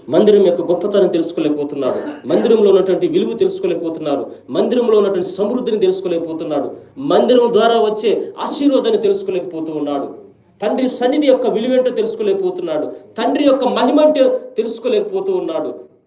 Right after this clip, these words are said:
తండ్రి మందిరానికి రండమ్మంటే, "ఇప్పుడు రానులేండి, నేను తర్వాత వస్తాను." చాలామంది అండి కుంటి సాకులు చెప్తూ ఉంటారు. ఆయన సన్నిధి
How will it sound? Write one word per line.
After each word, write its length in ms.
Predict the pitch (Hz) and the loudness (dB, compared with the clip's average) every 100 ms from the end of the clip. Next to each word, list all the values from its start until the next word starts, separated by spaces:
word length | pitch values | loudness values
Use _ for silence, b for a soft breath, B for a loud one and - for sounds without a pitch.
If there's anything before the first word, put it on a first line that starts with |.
| _ _ | _ _
తండ్రి 240 | 139 151 143 | -10 -8 -6
మందిరానికి 480 | 147 156 175 170 | -4 -4 -4 -6
రండమ్మంటే, 640 | 156 156 156 151 - 139 123 - - _ | -6 -6 -4 -6 -6 -8 -8 -12 -20 _
"ఇప్పుడు 200 | - 170 | -8 -4
రానులేండి, 440 | 160 165 185 170 147 | -2 0 0 -2 -2
నేను 140 | 147 | -2
తర్వాత 300 | 143 156 147 | -2 -4 -4
వస్తాను." 580 | 139 - 113 - - _ _ _ _ _ _ _ _ _ 214 220 220 _ _ _ _ _ _ _ - | -8 -10 -12 -12 -20 _ _ _ _ _ _ _ _ _ _ _ _ _ _ _ _ _ _ _ -10
చాలామంది 560 | - 175 185 175 175 147 | -4 -2 0 -2 -2 -4
అండి 260 | - - - - _ _ _ _ _ | -6 -8 -14 -20 _ _ _ _ _
కుంటి 220 | 165 175 | -8 -6
సాకులు 360 | - 175 160 156 | -4 -2 -2 0
చెప్తూ 320 | 147 147 151 | -2 -4 -4
ఉంటారు. 360 | 131 - - - - - - _ _ _ _ _ _ _ _ _ _ _ _ _ _ _ _ _ _ _ _ _ _ _ 110 | -4 -6 -10 -12 -18 -20 -20 _ _ _ _ _ _ _ _ _ _ _ _ _ _ _ _ _ _ _ _ _ _ _ -6
ఆయన 160 | 123 123 | -2 -2
సన్నిధి 680 | - 143 160 160 139 127 | -2 0 2 4 2 2